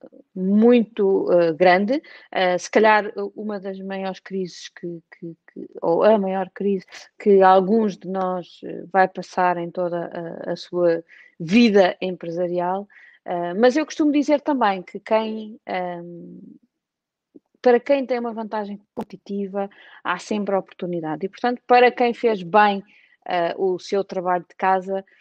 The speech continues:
eh, neste momento não vale a pena desesperar. Vale a pena, eh, pensar, vale a pena estruturar, ehm,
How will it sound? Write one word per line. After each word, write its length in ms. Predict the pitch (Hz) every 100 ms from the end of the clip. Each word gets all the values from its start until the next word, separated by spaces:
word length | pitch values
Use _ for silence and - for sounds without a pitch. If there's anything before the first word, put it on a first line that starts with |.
| _ _ -
eh, 800 | 175 180 180 175 175 180 - 220 -
neste 460 | - 202 240 240 -
momento 580 | 208 208 220 - 220 - -
não 340 | 196 220 220
vale 280 | 196 202 196
a 40 |
pena 280 | - 196 190
desesperar. 560 | 180 - - 175 - - _ _
Vale 180 | 175 175
a 40 |
pena, 440 | 175 190 185 175 170 - _ _
eh, 180 | 165 160 -
pensar, 400 | 170 160 220 247
vale 140 | 196
a 40 | 180
pena 280 | 190 180
estruturar, 800 | 175 - 202 202 185 175 220 233 226 _ _ _
ehm, 920 | 180 180 175 175 175 175 175 175 202